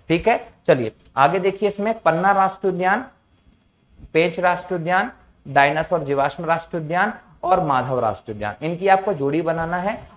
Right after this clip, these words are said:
और जो गलत है उसको हम लोगों को इसमें से छांटना है। ठीक है, चलिए अगर हम पेंच की बात करें दोस्तों, तो पेंच राष्ट्रीय उद्यान जो है आपको दिखाई पड़ता है नाइनटीन एटी थ्री में।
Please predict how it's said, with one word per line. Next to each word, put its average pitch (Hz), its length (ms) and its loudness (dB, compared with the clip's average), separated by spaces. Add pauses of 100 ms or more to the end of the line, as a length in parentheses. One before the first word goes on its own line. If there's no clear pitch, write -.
और 165 180 6
जो 160 220 4
गलत 151 380 2
है 220 80 0
उसको - 320 -10
हम 156 160 -10
लोगों 143 220 -4
को 151 100 -8
इसमें 147 260 -8
से 180 100 -12
छांटना 107 440 -8
है। - 60 -16 (100)
ठीक 160 180 -2
है, - 180 0 (260)
चलिए 107 300 2 (160)
अगर 165 220 2
हम 208 180 0
पेंच 185 260 0
की 226 140 -2
बात 196 260 4
करें 208 200 2
दोस्तों, 190 260 -2
तो 214 80 -6
पेंच 190 340 -6
राष्ट्रीय 175 380 -2
उद्यान 180 280 -2
जो 180 60 -6
है 190 80 0
आपको 170 240 0
दिखाई 156 300 -2
पड़ता 165 300 -4
है 190 60 0
नाइनटीन 156 440 -4
एटी 135 240 -4
थ्री 113 240 -6
में। 95 160 -10